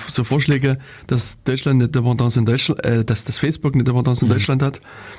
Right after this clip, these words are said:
Speaker 1: an die man dann eben so ein Ermittlungsersuchen richten kann und sagen
Speaker 2: Mhm.
Speaker 1: kann, "Hier, liebes Facebook, gib mir
Speaker 2: Genau.
Speaker 1: mal das und das."
Speaker 2: Mhm.
Speaker 1: Und ich denke zumindestens, was so die Strafverfolger betrifft, wird es dann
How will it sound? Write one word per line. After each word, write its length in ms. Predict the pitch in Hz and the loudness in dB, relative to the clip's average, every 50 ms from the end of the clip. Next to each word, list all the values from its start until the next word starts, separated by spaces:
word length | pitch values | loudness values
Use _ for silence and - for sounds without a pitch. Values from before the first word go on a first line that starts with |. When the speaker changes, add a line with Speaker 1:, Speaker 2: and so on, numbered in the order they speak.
| - - - - - - | -20 -20 -20 -20 -10 -4
Speaker 1:
an 100 | - 117 | -2 0
die 80 | 113 131 | 2 2
man 120 | 127 131 | 2 2
dann 140 | 123 127 117 | 2 2 4
eben 180 | 120 127 127 120 | 4 4 2 2
so 100 | - 131 | 0 0
ein 60 | 120 | 2
Ermittlungsersuchen 720 | 120 120 120 120 - 135 135 131 135 127 - 143 139 147 | 2 2 2 2 2 0 0 0 0 0 0 2 2 2
richten 260 | 147 175 - - - 123 | 2 2 0 -2 -4 -4
kann 260 | - - 110 110 113 | -2 -2 -2 -2 0
und 80 | 113 110 | 0 2
sagen 160 | 113 110 107 | 2 2 2
Speaker 2:
Mhm. 40 | 104 | 2
Speaker 1:
kann, 120 | 107 117 | 0 2
"Hier, 220 | 113 127 135 175 196 | 2 2 2 2 0
liebes 240 | 208 - 127 131 - | 0 0 0 -2 0
Facebook, 440 | - 131 139 - - 151 156 156 - - - - - - - - - - - - | 0 0 0 0 0 -2 -2 -2 -6 -16 -20 -20 -20 -20 -20 -20 -20 -20 -6 -4
gib 120 | - 123 | 0 2
mir 40 | 120 | 4
Speaker 2:
Genau. 100 | 123 104 | 4 4
Speaker 1:
mal 80 | 113 107 | 2 2
das 180 | - - - - | 0 -2 -6 -4
und 80 | 110 - | -4 -4
das." 240 | 101 - - - - _ _ - | -4 -4 -4 -6 -10 _ _ 0
Speaker 2:
Mhm. 120 | 113 104 | 2 4
Speaker 1:
Und 240 | 120 123 123 131 - - - - - - - - - - - - - - - _ _ _ _ _ _ - - - - - - | 4 4 2 0 -2 -8 -16 -20 -20 -20 -20 -20 -20 -20 -20 -20 -20 -20 -20 _ _ _ _ _ _ -20 -20 -20 -20 -8 -6
ich 100 | 131 - | -4 0
denke 240 | 151 143 143 147 139 | 0 0 0 0 0
zumindestens, 680 | - 131 123 147 190 208 208 - - 185 170 - - | 2 2 4 4 2 0 0 0 0 0 0 0 0
was 200 | 139 131 131 - | -2 -2 -2 0
so 100 | - 131 | -2 -2
die 160 | 131 - 160 | 0 0 -2
Strafverfolger 800 | - - - 170 196 185 180 165 175 165 156 160 151 147 143 135 | 0 0 -2 -2 -2 -2 0 0 0 0 2 2 2 2 0 0
betrifft, 500 | 135 139 - - 143 147 - - - - - | -2 -4 -2 -2 -4 -4 -4 -10 -14 -12 -6
wird 180 | - 127 131 131 | -4 -4 -2 0
es 220 | 139 135 - - | -2 -2 -2 -2
dann 460 | - 139 131 131 131 131 131 131 127 | -2 0 2 4 4 4 4 2 0